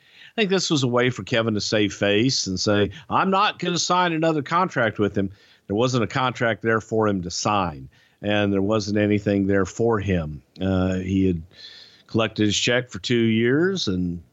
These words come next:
and that was that. We, we were moving on. And during that time,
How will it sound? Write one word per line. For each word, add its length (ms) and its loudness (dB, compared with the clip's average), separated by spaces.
and 220 0
that 180 0
was 200 0
that. 440 0
We, 200 0
we 240 -2
were 160 2
moving 340 0
on. 420 2
And 560 0
during 360 2
that 260 0
time, 600 0